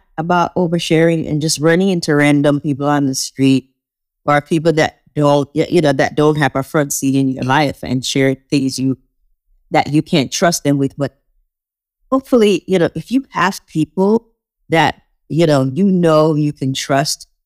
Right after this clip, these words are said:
have people you can talk to. So you can talk things through.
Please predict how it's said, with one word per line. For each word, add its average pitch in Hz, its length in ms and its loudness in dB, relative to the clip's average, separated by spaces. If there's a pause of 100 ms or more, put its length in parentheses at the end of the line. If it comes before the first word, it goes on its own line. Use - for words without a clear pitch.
(180)
have 240 200 -2
people 226 280 -4
you 202 120 0
can 180 240 -4
talk 160 460 -6
to. - 200 -10 (360)
So - 160 -2
you 190 140 4
can 185 260 -2
talk 190 500 -4 (120)
things 165 400 -2
through. 151 280 -4